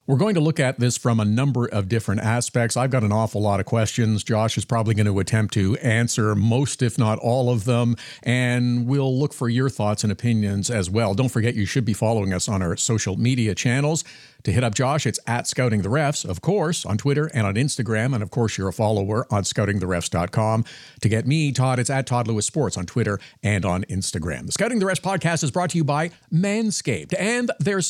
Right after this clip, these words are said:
special savings for you with our Manscaped partnership. Use the code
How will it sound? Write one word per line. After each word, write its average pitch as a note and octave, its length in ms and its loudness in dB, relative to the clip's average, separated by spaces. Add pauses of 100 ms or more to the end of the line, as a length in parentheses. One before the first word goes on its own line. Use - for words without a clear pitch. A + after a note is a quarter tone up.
(120)
special G#3 480 -2
savings F#3 480 -2
for F3+ 180 0
you F3 480 0 (320)
with D3 160 2
our D3+ 260 0
Manscaped D3+ 640 0
partnership. F3 580 0
Use F#3 340 2
the F3+ 100 0
code D#3+ 400 0